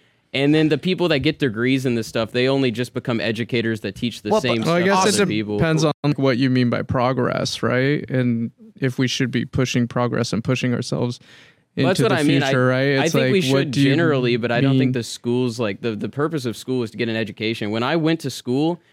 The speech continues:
Speaker 1: my English class, my teacher got rid of our textbook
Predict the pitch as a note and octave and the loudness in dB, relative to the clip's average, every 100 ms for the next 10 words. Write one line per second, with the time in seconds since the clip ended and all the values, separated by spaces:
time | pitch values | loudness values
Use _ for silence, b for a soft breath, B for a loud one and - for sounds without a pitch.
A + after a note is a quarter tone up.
0 | b C3 E3 C#3+ E3+ F3+ D#3+ - D3 C#3 | b -4 -2 0 2 2 -2 -2 -2 -2
1 | - - B2+ C#3+ C3 G3 G#3 C#3 D3+ G#2+ | -6 -10 -4 -4 -4 -4 -2 0 -2 -2
2 | A#2 D#3+ E3+ E3 - D#3 D3+ - G#2 | 0 0 2 0 0 -4 -4 -6 -6